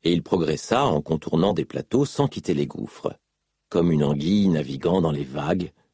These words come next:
en esquivant les rochers. Vers l'avant, plus vite, sans cesser de tomber. Serrant les dents tout à la fois à cause de l'émerveillement et des forces qui le tiraillaient,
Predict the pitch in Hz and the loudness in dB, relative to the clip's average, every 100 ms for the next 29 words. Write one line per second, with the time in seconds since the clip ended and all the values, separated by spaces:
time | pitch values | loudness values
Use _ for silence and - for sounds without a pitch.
0 | - 87 87 - - 73 69 67 65 60 | -4 0 0 -4 -12 -6 -4 -4 -4 -6
1 | - - 58 _ _ _ _ _ _ _ | -8 -14 -14 _ _ _ _ _ _ _
2 | _ _ - 78 85 85 - 60 - - | _ _ -8 -2 2 2 0 -4 -12 -16
3 | _ _ _ _ _ _ - 92 71 - | _ _ _ _ _ _ -4 -2 -4 -12
4 | - - _ _ _ _ - - 113 135 | -18 -20 _ _ _ _ -14 -6 -4 -4
5 | - 120 - 101 95 - 78 - - - | -8 -12 -6 -4 -4 -4 -4 -4 -10 -14
6 | _ _ _ _ _ _ _ _ _ _ | _ _ _ _ _ _ _ _ _ _
7 | _ _ _ _ _ _ _ - - 101 | _ _ _ _ _ _ _ -12 -2 2
8 | 104 110 92 85 113 113 90 76 76 - | 4 4 4 4 2 0 0 0 0 0
9 | 101 90 73 - 95 87 69 60 87 92 | 2 2 0 0 0 0 -2 0 2 2
10 | 80 80 87 113 156 80 67 71 - 139 | 2 0 2 2 2 2 0 -6 -2 -2
11 | - - - - - - - - 85 113 | -2 -8 -14 -10 -10 -8 -6 -2 0 0